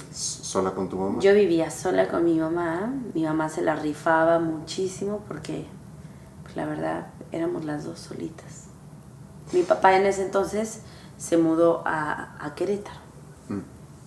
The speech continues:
Speaker 2: Y entonces yo lo veía de vez en cuando, pero con quien pasé mi infancia fue con mi mamá.
Speaker 1: Y luego el,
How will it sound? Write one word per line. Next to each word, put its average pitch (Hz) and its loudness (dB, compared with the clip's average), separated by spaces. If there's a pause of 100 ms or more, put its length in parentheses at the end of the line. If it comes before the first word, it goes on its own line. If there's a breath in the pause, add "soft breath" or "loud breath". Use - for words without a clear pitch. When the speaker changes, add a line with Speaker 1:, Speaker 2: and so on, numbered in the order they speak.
Speaker 2:
Y 170 -6
entonces 170 -6
yo 180 6
lo 180 6
veía 196 8
de 196 4
vez 196 0
en 190 0
cuando, 208 2 (720 loud breath)
pero 170 2
con 160 0
quien 156 -2
pasé 160 -2
mi 165 4
infancia 165 -2
fue - -14
con 156 -8
mi 156 -6
mamá. 175 -12 (1400 loud breath)
Speaker 1:
Y 123 4
luego 143 8
el, 120 4